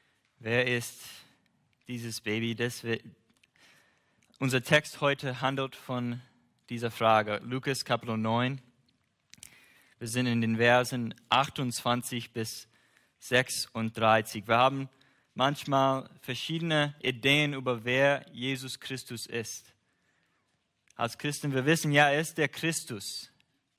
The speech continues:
Wir wissen, er ist der Sohn des lebendigen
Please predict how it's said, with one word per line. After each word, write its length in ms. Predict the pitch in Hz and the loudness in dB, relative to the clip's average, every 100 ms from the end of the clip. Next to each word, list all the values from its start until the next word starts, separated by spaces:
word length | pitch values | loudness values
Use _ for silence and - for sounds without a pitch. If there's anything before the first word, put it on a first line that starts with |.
| _ _ | _ _
Wir 80 | 123 | -8
wissen, 260 | 143 156 | -6 -2
er 140 | 147 160 | 0 0
ist 140 | 156 | 0
der 120 | 143 | -2
Sohn 440 | 123 135 147 151 147 - _ _ _ _ - | 0 2 2 0 -4 -12 _ _ _ _ -6
des 220 | 123 - | -4 -2
lebendigen 720 | 117 127 135 135 127 123 117 | 0 2 2 2 0 -2 -4